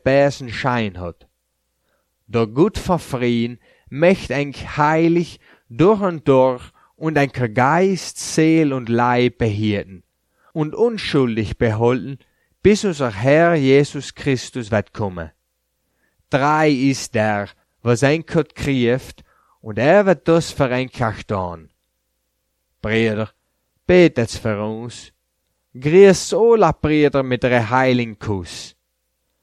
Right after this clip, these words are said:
Ich bei mir es eigentlich in Herr, dass der Brief für alle die heiligen Brüder gelesen wird.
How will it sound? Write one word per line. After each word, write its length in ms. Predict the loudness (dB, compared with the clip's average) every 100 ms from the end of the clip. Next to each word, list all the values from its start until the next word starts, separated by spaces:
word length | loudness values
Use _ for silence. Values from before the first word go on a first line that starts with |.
| _ _
Ich 300 | -2 -2 0
bei 160 | 0
mir 260 | 0 2 2
es 140 | 2
eigentlich 380 | -2 -4 -6 -6
in 120 | -4
Herr, 400 | -2 0 2 0 -2 _ _ _
dass 180 | -6 0
der 280 | 2 2 0
Brief 460 | -4 0 2 2
für 220 | 2 0 2
alle 460 | 2 4 4 2
die 180 | 2 0
heiligen 460 | -2 0 0 -2 -6
Brüder 440 | -4 0 0 -2
gelesen 600 | -4 -2 0 0 -4 -10
wird. 400 | -6 -6 -8 -14